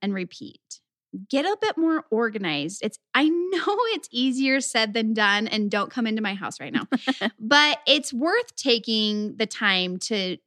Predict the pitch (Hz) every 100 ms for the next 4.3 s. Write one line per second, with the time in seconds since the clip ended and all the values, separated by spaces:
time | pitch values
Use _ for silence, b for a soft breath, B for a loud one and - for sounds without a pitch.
0 | _ - 196 247 240 - 214 208 185 180
1 | - 190 185 175 170 180 185 - 190 240
2 | 269 277 - 240 220 220 233 208 190 _
3 | 311 311 302 294 294 190 208 - 214 214
4 | 214 208 175